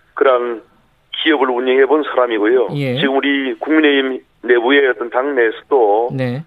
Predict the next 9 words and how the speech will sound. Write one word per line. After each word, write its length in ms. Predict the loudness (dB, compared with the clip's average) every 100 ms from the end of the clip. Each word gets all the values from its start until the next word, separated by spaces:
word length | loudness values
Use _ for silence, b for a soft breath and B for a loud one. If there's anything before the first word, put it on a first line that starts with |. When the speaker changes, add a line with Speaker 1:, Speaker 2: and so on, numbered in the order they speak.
| -2
Speaker 1:
다양한 380 | 2 2 2 0
그런 160 | 0 -2
목소리가 380 | -4 -2 0
있다는 200 | 0 -2
것을 140 | -2 -4
제가 180 | -2 0
말씀드리는 540 | 0 -4 -12 -10 -10
겁니다. 200 | -10 -6
Speaker 2:
알겠습니다. 320 | -4 -2 -4